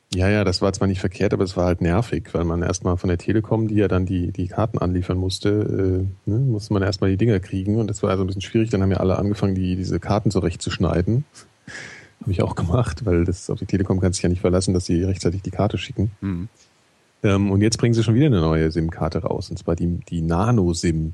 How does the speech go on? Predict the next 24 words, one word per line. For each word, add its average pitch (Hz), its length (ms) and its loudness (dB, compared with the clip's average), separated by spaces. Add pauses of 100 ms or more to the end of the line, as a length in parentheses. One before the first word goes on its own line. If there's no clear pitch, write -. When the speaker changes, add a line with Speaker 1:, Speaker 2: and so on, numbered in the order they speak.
Speaker 1:
Die 82 60 -4
ist 87 120 -4
jetzt, - 280 -6
das - 100 -16
Problem 92 400 -2
an 87 100 0
der 98 220 2
ist, 117 140 -2
dass 110 100 0
du - 80 -6
kannst - 320 -4
die 98 140 0
wohl 98 100 2
nicht 110 180 -2
mehr 107 80 0
zurechtschneiden, 87 640 -2
die 90 100 0
alten, 90 360 0
weil 90 140 2
die 95 120 -2
sind 98 140 2
jetzt 92 140 0
auch 87 40 2
noch 90 140 -2